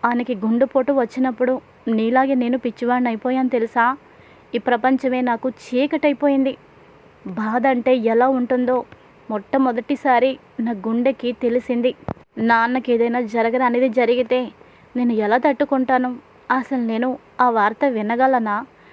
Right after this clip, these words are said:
నేను బ్రతికి ఉంటానా?" అని నాలో నేనే అనుకుంటూ పిచ్చివాడిని అయిపోయాను.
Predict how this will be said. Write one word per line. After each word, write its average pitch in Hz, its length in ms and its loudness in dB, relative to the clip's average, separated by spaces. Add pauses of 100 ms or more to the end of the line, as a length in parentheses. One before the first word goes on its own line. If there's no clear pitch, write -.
(200)
నేను 247 140 -2
బ్రతికి 214 400 0
ఉంటానా?" 226 640 0 (340)
అని 214 200 -2
నాలో 214 360 -2
నేనే 240 300 -2
అనుకుంటూ 240 560 0 (480)
పిచ్చివాడిని 269 520 0
అయిపోయాను. 262 460 0